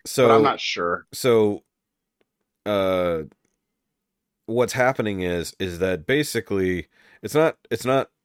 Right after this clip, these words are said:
Speaker 1: fixing, or it's not, it's not reconnecting it technically. Basically,
Speaker 2: You know what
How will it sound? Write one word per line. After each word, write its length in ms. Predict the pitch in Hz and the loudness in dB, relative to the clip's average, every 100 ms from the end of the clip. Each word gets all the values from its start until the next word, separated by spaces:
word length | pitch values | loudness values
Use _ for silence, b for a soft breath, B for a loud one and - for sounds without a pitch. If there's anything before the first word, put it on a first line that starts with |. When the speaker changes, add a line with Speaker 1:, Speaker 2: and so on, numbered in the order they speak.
| _ _ _ _ _ | _ _ _ _ _
Speaker 1:
fixing, 360 | 143 - 151 131 | -2 -2 -4 -4
or 120 | 101 | -4
it's 100 | 95 | -4
not, 180 | 104 92 - - 95 - | -4 -6 -10 -18 -18 -12
it's 180 | 98 92 | -10 -6
not 160 | 117 98 | -4 -2
reconnecting 580 | 110 107 98 101 139 135 | -4 -4 -6 -6 -6 -6
it 80 | |
technically. 540 | - 135 165 - 170 185 b b b b b _ | -4 -6 -6 -6 -6 -8 b b b b b _
Basically, 340 | 113 113 147 | -2 -2 2
Speaker 2:
You 60 | 156 | 4
know 60 | |
what 100 | 208 | 4